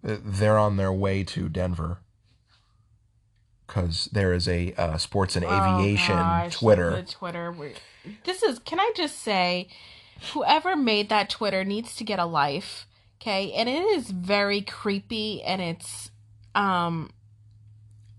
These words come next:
Speaker 2: I get you love your team. We all love our team.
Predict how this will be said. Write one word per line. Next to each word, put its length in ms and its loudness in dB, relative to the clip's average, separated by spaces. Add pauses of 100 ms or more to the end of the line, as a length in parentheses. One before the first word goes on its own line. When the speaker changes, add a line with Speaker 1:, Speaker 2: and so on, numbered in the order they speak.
(1040)
Speaker 2:
I 120 6
get 320 2
you 180 -2
love 240 0
your 140 -4
team. 500 -8
We 100 -6
all 320 0
love 480 -6 (760)
our 140 -4
team. 500 -8